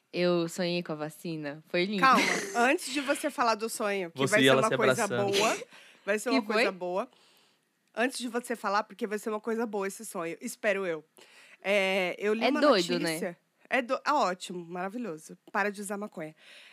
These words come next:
Speaker 2: É,
Speaker 1: Se
Speaker 2: antes da
Speaker 1: fosse
Speaker 2: gente
Speaker 1: isso.
Speaker 2: gravar, eu li uma notícia que o Medina,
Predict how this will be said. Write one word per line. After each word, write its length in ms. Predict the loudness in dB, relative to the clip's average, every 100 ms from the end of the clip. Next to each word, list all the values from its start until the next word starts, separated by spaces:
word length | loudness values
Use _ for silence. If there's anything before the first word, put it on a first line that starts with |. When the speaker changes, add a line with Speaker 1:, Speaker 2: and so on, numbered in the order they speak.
| _ -6
Speaker 2:
É, 640 | -2 0 0 0 -2 -2
Speaker 1:
Se 80 | 0
Speaker 2:
antes 220 | 0 0
da 80 | -2
Speaker 1:
fosse 40 | -2
Speaker 2:
gente 100 | -4
Speaker 1:
isso. 100 | -4
Speaker 2:
gravar, 500 | -2 -2 2 0 0 _ -14 -6
eu 100 | -4
li 140 | -2
uma 180 | -2 -4
notícia 560 | -4 -6 -8 -8 -6 -8
que 140 | -6
o 40 | -6
Medina, 680 | -6 -6 -6 -2 -2 -4